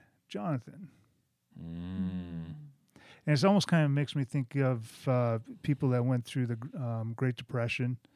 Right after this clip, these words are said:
Speaker 2: Mm-hmm.
Speaker 1: You know, my grandmother, if there was half an ounce of potatoes left, mashed potatoes, she would take her finger and wipe it in the bowl into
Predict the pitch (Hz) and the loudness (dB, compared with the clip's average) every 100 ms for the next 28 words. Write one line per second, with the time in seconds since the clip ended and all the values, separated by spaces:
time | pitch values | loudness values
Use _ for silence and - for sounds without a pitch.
0 | _ _ - 101 98 101 _ _ _ _ | _ _ -10 -8 -8 -10 _ _ _ _
1 | _ 233 127 127 123 123 123 127 123 117 | _ 0 2 2 2 2 2 2 2 2
2 | 117 113 110 _ _ _ _ _ _ - | 0 0 -4 _ _ _ _ _ _ -2
3 | 160 123 - 135 135 127 127 123 117 113 | 2 2 2 2 4 4 4 4 2 -2
4 | - - _ _ _ _ _ _ - 139 | -8 -10 _ _ _ _ _ _ -2 2
5 | 135 - 135 123 127 127 - - 151 123 | 2 2 2 2 2 2 -2 -4 -2 0
6 | 117 - - 143 131 127 117 117 107 - | 0 -4 -2 0 2 2 0 -4 -4 -10
7 | - - - _ _ _ _ _ _ _ | -18 -20 -20 _ _ _ _ _ _ _
8 | _ _ _ _ - 127 123 - 120 135 | _ _ _ _ 0 2 2 -2 -4 0
9 | 127 120 113 117 - - _ - - 143 | 0 0 -2 -4 -8 -14 _ -12 0 2
10 | 123 139 135 143 131 - 147 135 107 117 | 2 0 0 0 -2 0 0 0 -2 -6
11 | _ _ _ _ _ _ _ _ _ _ | _ _ _ _ _ _ _ _ _ _
12 | _ - 120 110 117 127 - 139 - _ | _ -2 0 2 2 2 2 0 0 _
13 | 190 131 123 113 139 123 113 113 - - | -4 0 0 4 6 6 4 2 -2 -12
14 | - 156 151 - 131 120 123 | -2 2 2 2 2 4 2